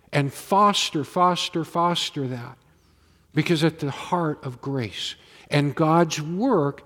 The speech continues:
in our lives. I was reminded this week, it was some years ago, that, um, I don't know how many of you are baseball fans. I happen to be a baseball fan. This was in the eighties, the mid eighties,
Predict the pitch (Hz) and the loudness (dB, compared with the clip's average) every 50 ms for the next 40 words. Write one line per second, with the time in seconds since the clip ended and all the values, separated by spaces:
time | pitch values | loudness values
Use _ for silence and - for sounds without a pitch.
0 | - - - 151 151 151 151 151 151 165 165 156 143 127 131 131 123 - - - | -16 -8 -4 -2 0 0 2 2 4 4 4 4 2 0 -2 -8 -14 -18 -20 -20
1 | - - - - - - - - - - - - - - - - 160 156 175 170 | -20 -20 -20 -20 -20 -20 -20 -20 -20 -20 -20 -20 -20 -20 -8 -4 0 0 0 2
2 | - 175 175 175 202 226 277 277 233 196 156 151 165 156 - - - 196 208 196 | 2 4 4 6 6 6 8 8 8 6 6 4 2 0 -2 -4 0 4 4 6
3 | 180 - - - - - _ _ _ _ _ _ _ _ _ _ _ _ _ - | 4 4 0 -8 -20 -20 _ _ _ _ _ _ _ _ _ _ _ _ _ -6
4 | - 147 147 127 - - - 185 180 170 160 160 170 175 175 139 151 143 127 139 | -2 -2 0 0 2 4 4 6 6 6 6 8 8 6 6 4 2 0 0 0
5 | 139 135 147 160 - - - - - - - - - - - - - - - _ | 0 0 0 -2 -6 -10 -20 -20 -20 -20 -20 -20 -20 -20 -20 -20 -20 -20 -20 _
6 | _ _ - 165 160 156 156 151 - - 160 147 143 139 139 131 - - _ _ | _ _ 2 4 4 4 4 2 2 0 0 0 0 -2 -4 -6 -10 -16 _ _
7 | _ _ _ _ _ - - - - - _ _ _ - 175 180 180 165 147 147 | _ _ _ _ _ -20 -20 -20 -20 -20 _ _ _ 0 4 4 6 6 4 4
8 | 160 160 160 151 156 156 147 143 131 147 147 143 135 131 120 - - 165 175 180 | 4 4 4 4 6 4 4 4 2 2 2 2 2 2 0 2 4 6 6 6
9 | 175 - - - 151 139 139 131 - - 135 127 127 127 135 135 135 147 143 135 | 4 0 -4 -2 -2 0 -2 -2 -4 -4 -2 -2 0 0 0 -2 -2 -2 -2 0
10 | 135 135 135 139 135 127 131 123 143 139 135 127 - 131 131 127 120 - 143 143 | -2 -2 -2 -2 -2 -2 -4 -4 -2 -4 -4 -4 -2 -4 -4 -4 -4 -2 0 0
11 | 143 143 - - - 147 135 131 127 - - - - 165 160 156 143 131 123 123 | 0 0 -2 -4 -6 -8 -6 -6 -8 -8 -10 -6 -2 0 0 2 2 0 0 -2
12 | 131 139 - - - - - - - - 180 185 - - 175 165 135 160 160 143 | -6 -8 -12 -18 -20 -20 -20 -18 -2 0 2 2 2 2 0 0 0 2 2 2
13 | 139 131 127 - - 151 156 156 156 147 139 120 120 123 120 - - 139 139 151 | 2 0 0 0 0 4 6 6 6 6 4 2 0 -2 -4 -6 -4 -2 2 2
14 | 160 160 147 - 131 131 127 127 120 127 127 131 143 151 139 - | 2 2 2 2 0 0 0 0 0 0 -2 -2 -2 -4 -8 -10